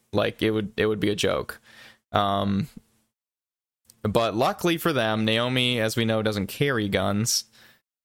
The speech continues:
Uh, so that wasn't an issue, and the militia went to go get Naomi. Naomi tried to flee with her evac suit, but remember those grappling guns.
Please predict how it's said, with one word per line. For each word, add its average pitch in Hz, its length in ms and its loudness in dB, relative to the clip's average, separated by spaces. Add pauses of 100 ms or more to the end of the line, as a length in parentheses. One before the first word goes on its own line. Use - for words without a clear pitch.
Uh, 101 500 0
so 104 600 0
that 104 220 0
wasn't 107 380 0
an 104 140 0
issue, 104 440 0
and 101 340 -2 (440)
the 104 60 2
militia 131 400 0
went 127 240 0
to 127 100 2
go 113 380 0
get 156 240 0
Naomi. 139 580 0
Naomi 123 400 2
tried 113 220 0
to 104 80 0
flee 185 460 0
with 131 160 0
her 113 80 2
evac 151 360 0
suit, 185 400 0 (400)
but 170 560 0
remember 147 460 2
those 143 220 0
grappling 139 540 0
guns. 110 640 2